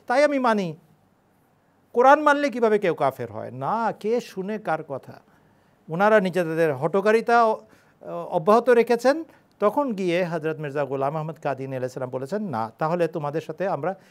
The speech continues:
এক জামাতে নামাজ পড়তে পারি না, কেননা তুমি মুসলমানকে কাফের বলছো। মুসলমানকে যে কাফের বলে,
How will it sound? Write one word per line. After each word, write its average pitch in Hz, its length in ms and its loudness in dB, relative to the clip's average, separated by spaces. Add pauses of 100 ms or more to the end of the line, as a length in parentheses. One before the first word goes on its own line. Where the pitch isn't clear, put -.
(220)
এক 147 260 -2
জামাতে 139 360 -4
নামাজ 123 320 -8
পড়তে 127 220 -8
পারি 202 320 0
না, 127 140 -4
কেননা 170 320 -6
তুমি 202 220 -4
মুসলমানকে 226 540 -2
কাফের 147 300 0
বলছো। 113 260 -8
মুসলমানকে 196 640 -4
যে 165 120 -6
কাফের 135 360 -6
বলে, 233 400 4